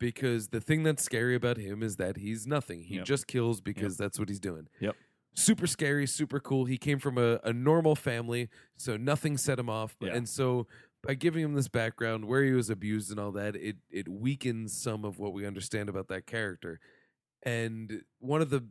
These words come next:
Speaker 1: the luxuries of having a character whose main draw is that he's mentally unbalanced,
Speaker 2: Yeah.
Speaker 1: you can actually have your cake and eat it too that way.
Speaker 2: Yeah.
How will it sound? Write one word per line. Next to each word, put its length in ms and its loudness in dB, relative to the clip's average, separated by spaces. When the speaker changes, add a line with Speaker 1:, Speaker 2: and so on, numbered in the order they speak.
Speaker 1:
the 380 2
luxuries 640 2
of 340 -2
having 380 -2
a 100 -2
character 540 -4
whose 540 -2
main 400 2
draw 440 6
is 200 4
that 200 2
he's 480 -2
mentally 520 0
unbalanced, 840 -2
Speaker 2:
Yeah. 200 2
Speaker 1:
you 140 4
can 160 2
actually 400 2
have 240 0
your 100 2
cake 300 -4
and 80 -2
eat 140 -2
it 120 -4
too 180 -2
that 200 -8
way. 200 -10
Speaker 2:
Yeah. 200 -2